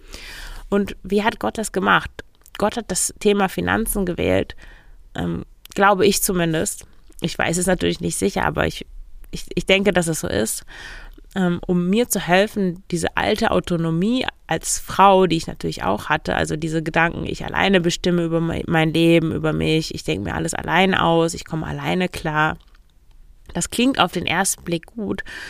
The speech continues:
aber es ist eigentlich ziemlich einsam und traurig, weil der Mensch dafür, wie gesagt, nicht gemacht da, äh, gemacht ist. Es ist nicht die göttliche Ordnung, in der sich der Mensch befinden soll. Also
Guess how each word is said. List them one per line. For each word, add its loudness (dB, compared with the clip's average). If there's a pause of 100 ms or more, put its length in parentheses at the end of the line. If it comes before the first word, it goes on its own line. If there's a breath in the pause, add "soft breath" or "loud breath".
(220 loud breath)
aber 0
es 2
ist -4
eigentlich 0
ziemlich -4
einsam 4
und -2
traurig, 2
weil 2
der 0
Mensch 0
dafür, 0
wie 0
gesagt, -2
nicht -4
gemacht 4
da, -4 (140)
äh, -4
gemacht 0
ist. -4
Es -6 (120)
ist -6
nicht 2
die 2
göttliche 0
Ordnung, 2 (560 loud breath)
in -2
der 0
sich -4
der 0
Mensch -2
befinden -2
soll. -6 (960 loud breath)
Also -2